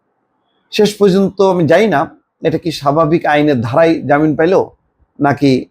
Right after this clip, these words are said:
রাষ্ট্রদূত ইসা বলল যে, "আচ্ছা ঠিক আছে, আমার সাথে সমঝোতা হয়ে গেছে, এখন মাফ করে দাও, এখন, আহ, তারে জামিনে মুক্ত করো।" তেমন কিছু হলো কিনা, সবই সম্ভব। নেপথ্যে আমরা সামনে যা দেখি,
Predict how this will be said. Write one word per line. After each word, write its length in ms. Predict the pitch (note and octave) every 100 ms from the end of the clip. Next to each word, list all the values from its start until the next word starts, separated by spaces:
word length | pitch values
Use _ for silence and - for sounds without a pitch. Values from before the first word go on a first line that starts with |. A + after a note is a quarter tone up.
| C#3
রাষ্ট্রদূত 460 | B2+ C3+ B2 B2+
ইসা 220 | - A#2 C#3+
বলল 280 | C#3 C3
যে, 80 | A#2
"আচ্ছা 200 | A#2 B2+
ঠিক 180 | - C3
আছে, 280 | A2 - - _ _ _ _ -
আমার 220 | B2+ B2+
সাথে 200 | A#2 B2
সমঝোতা 500 | A#2+ C3+ C3+ C3 D3+
হয়ে 120 | D3
গেছে, 220 | D#3+ D#3+ C#3
এখন 300 | A#2+ A#2 - _
মাফ 260 | - C#3+ C3+ -
করে 160 | B2
দাও, 240 | G#2+ B2+ - _ _ _ _ _ _
এখন, 360 | A2+ A2 G#2 -
আহ, 200 | - A#2+
তারে 280 | G#2+ B2+ G2+
জামিনে 400 | F#2+ A2+ G#2+ F#2+
মুক্ত 300 | - D3 -
করো।" 260 | G#2+ C2 B1+ - _ _ _ _ _ -
তেমন 260 | E3+ F3+ E3
কিছু 240 | F3+ G3
হলো 160 | F3+ D#3+
কিনা, 220 | C3 C#3
সবই 280 | - B3+ G3
সম্ভব। 380 | D3 A#2 G#2 G2+
নেপথ্যে 640 | D3+ D#3+ F#3+ F#3+ F#3 F3
আমরা 320 | - D3 D#3+ C#3
সামনে 360 | - D#3 F#3 F#3
যা 140 | D#3+
দেখি, 300 | A#2 G2 F#2+